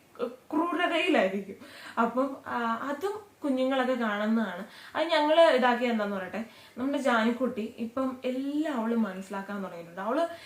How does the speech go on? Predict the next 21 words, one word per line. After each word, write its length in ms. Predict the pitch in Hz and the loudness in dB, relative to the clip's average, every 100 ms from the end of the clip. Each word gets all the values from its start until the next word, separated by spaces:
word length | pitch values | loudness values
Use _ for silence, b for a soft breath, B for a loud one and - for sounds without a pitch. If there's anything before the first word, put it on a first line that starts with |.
| B | B
ഇപ്പൊ 140 | 240 262 | 0 2
വീഡിയോയ്ക്കകത്ത് 720 | 240 233 233 233 226 220 220 208 | 4 4 4 4 2 0 0 -2
വരുന്ന 200 | 196 190 | -2 -4
കാര്യങ്ങളായാലും 920 | 196 190 190 185 180 180 180 180 190 | -4 -4 -4 -4 -4 -6 -8 -4 -2
എന്ത്, 180 | 202 208 | -2 0
അവളിപ്പോ 360 | 233 262 277 | 0 4 2
ഫോണൊക്കെ 540 | 277 240 220 226 214 214 | 2 0 0 0 0 -2
ഒറ്റയ്ക്കെടുത്ത് 540 | 196 214 196 190 208 | -2 -4 -6 -6 -4
യൂസ് 300 | 202 185 180 | -4 -4 -4
ചെയ്യാനായിട്ടൊക്കെ 560 | 196 180 175 185 185 180 | -8 -8 -10 -10 -10 -10
പഠിച്ചിട്ടുണ്ട്. 600 | 190 - 190 180 170 185 | -12 -10 -10 -10 -12 -8
അപ്പൊ 140 | 233 | -2
അവള് 240 | 233 262 302 B B B | 0 0 -2 B B B
ഇങ്ങനെ 180 | 240 240 | 2 4
ഓരോ 240 | 220 226 | 4 2
കാര്യങ്ങളൊക്കെ 640 | 226 208 196 208 214 202 | 0 -2 -2 -2 -4 -4
കാണുമ്പോ 440 | 208 196 185 190 196 | -4 -4 -4 -4 -2
അവള് 160 | 220 | -2
പെട്ടെന്ന് 380 | 226 208 - 214 | -4 -6 -4 -4
ഇങ്ങനെ 200 | 202 208 | -2 0
മുഖത്തിങ്ങനെ, 840 | 220 214 202 208 220 202 202 190 | 2 2 0 -4 -4 -4 -2 -4